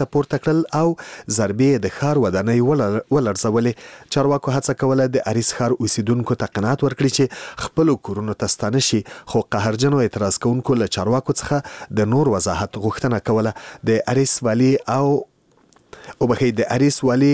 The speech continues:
او مرزاق شوکیوف خبریالانو ته وویل چې په بسونو کې اریس ښار ته د ژغورل شویو کسانو رسول به نن پیل شي. له دې مخکې سلګونه کسانو چې له اریس ښار څخه وتلي وو، په یوه څیرمه ښارګوټي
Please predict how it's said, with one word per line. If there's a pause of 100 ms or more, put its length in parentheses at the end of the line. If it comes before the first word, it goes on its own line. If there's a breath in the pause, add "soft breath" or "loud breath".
(180)
او (140)
مرزاق (260 loud breath)
شوکیوف
خبریالانو (120)
ته
وویل
چې (380 loud breath)
په
بسونو
کې
اریس
ښار
ته
د
ژغورل
شویو
کسانو
رسول
به (400 loud breath)
نن (140)
پیل (100)
شي. (280 loud breath)
له
دې
مخکې
سلګونه
کسانو
چې (380 loud breath)
له (180)
اریس
ښار
څخه (240)
وتلي
وو، (260 loud breath)
په
یوه (140)
څیرمه
ښارګوټي